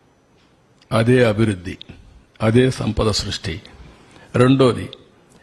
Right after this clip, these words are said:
ఇక్కడ ఈ ఐదేళ్లలో వచ్చుంటే, నాలెడ్జ్ ఎకానమీలో కొన్ని లక్షల మందికి ఈ బిల్డింగ్లన్నీ కట్టిన తర్వాత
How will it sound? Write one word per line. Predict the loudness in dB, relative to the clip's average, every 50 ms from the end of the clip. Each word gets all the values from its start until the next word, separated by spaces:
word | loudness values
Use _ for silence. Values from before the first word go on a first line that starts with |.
| _ _ _
ఇక్కడ | 0 0 0 2 2 2 4 4 4 4 4 2 0 -2 -6 -14 -16 -20 -20 -20 _ -20 -20 _ -2 2
ఈ | 4 4 4
ఐదేళ్లలో | 4 4 4 4 4 4 4 4 4 4 4 4 4 6 6 6
వచ్చుంటే, | 4 2 2 2 2 2 2 2 2 2 4 4
నాలెడ్జ్ | 2 2 2 4 4 2 2 2 -2
ఎకానమీలో | -2 -2 0 2 2 4 4 4 4 4 2 -2
కొన్ని | 0 0 2 2 4 4 4
లక్షల | 2 2 2 2 2 2 2 4
మందికి | 4 4 2 0 0 0 0
ఈ |
బిల్డింగ్లన్నీ | 0 2 0 0 2 2 2 4 4 4 2 2 2
కట్టిన | 0 -2 0 0 0 0
తర్వాత | 0 0 -2 -2 -4 -4 -8 -10